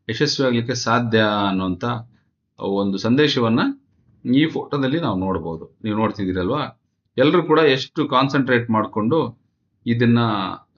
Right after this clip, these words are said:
ಒಂದು ಕೆಲ್ಸವನ್ನ ಯಶಸ್ವಿ ಮಾಡ್ಬೇಕು ಅಂತ ಅನ್ನೋದಕ್ಕೆ ಇದೊಂದು ಎಕ್ಸ್‌ಪರಿಮೆಂಟ್. ಓಕೆ, see ನೀವು ನೋಡ್ತಾ ಇದ್ದೀರಿ,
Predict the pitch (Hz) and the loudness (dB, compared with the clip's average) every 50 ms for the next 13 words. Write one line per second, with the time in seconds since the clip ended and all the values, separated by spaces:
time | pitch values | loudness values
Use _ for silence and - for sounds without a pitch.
0 | _ - 113 113 117 107 107 - 147 147 143 151 147 135 131 131 127 110 104 - | _ -4 -2 0 0 0 0 0 0 0 0 0 0 0 0 0 0 -2 0 0
1 | 143 127 - - 131 117 113 113 113 110 107 107 104 - 104 98 95 104 98 98 | -2 -2 -2 -2 0 2 2 2 2 2 2 0 -2 -2 -4 -6 -4 -4 -4 -4
2 | 95 90 92 95 - 170 233 - _ _ _ _ _ _ _ _ _ - - 104 | -4 -6 -8 -10 -10 -12 -12 -12 _ _ _ _ _ _ _ _ _ -14 -8 -6
3 | 98 92 90 90 92 - - 123 113 107 95 90 85 - 170 247 - _ _ _ | -6 -4 -4 -6 -6 -6 -6 -4 -2 -2 -2 -4 -4 -4 -6 -8 -8 _ _ _
4 | _ _ _ _ _ _ _ _ _ _ _ _ _ _ _ _ - 95 - 170 | _ _ _ _ _ _ _ _ _ _ _ _ _ _ _ _ -16 -10 -8 -6
5 | 170 - - _ _ _ _ _ _ _ _ _ _ _ _ _ _ _ - 117 | -6 -6 -10 _ _ _ _ _ _ _ _ _ _ _ _ _ _ _ -4 -4
6 | 110 107 101 98 98 98 104 101 - 95 90 82 87 90 139 175 - _ | -2 -2 -2 -2 -2 -4 -4 -4 -4 -6 -6 -6 -6 -6 -6 -8 -8 _